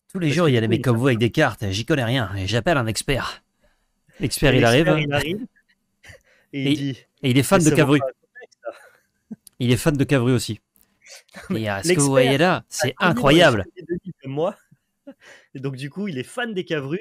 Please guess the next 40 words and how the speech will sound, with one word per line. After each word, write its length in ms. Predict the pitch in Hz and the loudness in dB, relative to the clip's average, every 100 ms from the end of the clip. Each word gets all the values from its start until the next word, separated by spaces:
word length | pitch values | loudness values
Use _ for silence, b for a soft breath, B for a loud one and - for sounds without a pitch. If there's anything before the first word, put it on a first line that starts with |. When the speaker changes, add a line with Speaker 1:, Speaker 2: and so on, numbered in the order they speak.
| 240 | -10
Speaker 2:
Il 120 | 151 | -8
leur 140 | 139 117 | -6 -6
dit, « 100 | 120 | -10
Mais 100 | 110 | -10
c'est 220 | - 131 | -12 -10
exceptionnel, 760 | 220 175 - 151 - 180 233 147 | -10 -10 -8 -8 -6 -8 -6 -8
vous 60 | 113 | -8
savez 240 | - 214 | -8 -6
ce 80 | 208 | -8
que 80 | 202 | -12
c'est 140 | 214 | -12
un 60 | 202 | -12
Cavru ? » 280 | 190 180 208 _ _ _ _ - | -10 -10 -12 _ _ _ _ -6
Et 60 | 117 | -2
à 80 | |
la 100 | 131 | -2
fin, 280 | - 180 226 233 | -2 -4 -4 -6
ils 100 | 135 | -10
lui 120 | 139 | -8
disent, « 180 | 143 - | -8 -8
Ah 80 | 165 226 | -6 -2
ouais, 160 | 247 | -2
mais 80 | 170 | -2
ça 140 | - 156 | -2 -4
vaut 100 | 160 | -4
combien, 260 | 196 214 | -4 -2
du 100 | 151 | -4
coup ? » 220 | 143 151 - _ _ _ _ _ _ - | -4 -6 -8 _ _ _ _ _ _ -14
Dix 100 | 127 | -8
dollars. 440 | 104 90 - - _ _ _ _ _ _ _ _ _ | -6 -6 -10 -20 _ _ _ _ _ _ _ _ _
Speaker 1:
Ce 120 | - | -12
que 100 | - | 0
vous 60 | 151 | 4
voyez 180 | 143 175 | 6 6
là, 160 | 202 | 4
c'est 160 | 120 113 | 0 -2
une 80 | 101 | -2
vraie 140 | 113 | 0
valeur 220 | 120 123 - | 2 2 0
sentimentale. 680 | 127 123 120 104 127 92 | -4 -2 -4 0 -2 -4